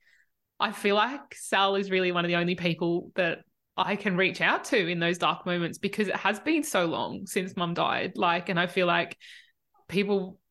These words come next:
have kind of moved on from hearing that, and there's not that many people that I could message and,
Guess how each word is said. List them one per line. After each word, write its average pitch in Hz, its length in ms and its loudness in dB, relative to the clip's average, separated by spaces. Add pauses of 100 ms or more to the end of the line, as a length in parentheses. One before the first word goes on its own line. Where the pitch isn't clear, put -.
(140)
have - 180 -2
kind 202 240 0
of 202 80 -2
moved 190 320 2
on 214 160 2
from 208 160 -2
hearing 202 320 2
that, 175 220 2
and 180 120 0
there's 185 180 2
not 202 160 2
that 185 120 2
many 185 160 0
people 202 360 2
that 180 80 2
I 175 100 4
could 180 240 0 (180)
message 202 380 0
and, 180 240 -2